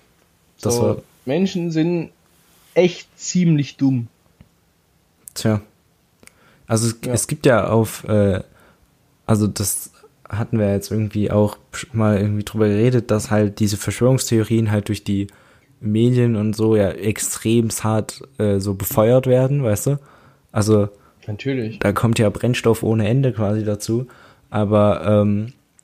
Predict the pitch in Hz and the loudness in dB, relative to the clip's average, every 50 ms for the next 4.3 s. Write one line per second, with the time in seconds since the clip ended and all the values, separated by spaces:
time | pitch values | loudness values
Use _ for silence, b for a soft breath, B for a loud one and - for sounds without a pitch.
0 | _ - - _ _ _ _ _ - - - 123 120 120 120 98 76 71 92 110 | _ -20 -20 _ _ _ _ _ -8 -4 0 2 2 2 2 0 -2 -2 -2 0
1 | 104 107 110 113 120 - - 127 123 120 - - - 107 - 113 107 104 107 107 | 2 2 2 0 0 -2 -2 -2 -2 -2 -2 -4 -6 -2 0 0 2 2 0 0
2 | 101 95 95 - - - 104 104 - - 110 101 101 101 101 104 104 98 98 110 | -2 -4 -6 -10 -10 -8 -8 -8 -6 -6 -6 -4 -4 -2 -2 -2 -2 0 2 4
3 | 113 127 135 139 135 131 131 131 127 127 127 127 127 127 - - - - - - | 4 4 4 4 4 2 2 2 0 0 0 0 -2 -2 -6 -10 -10 -10 -6 -4
4 | 117 110 107 107 104 104 | -2 -2 0 0 -2 -2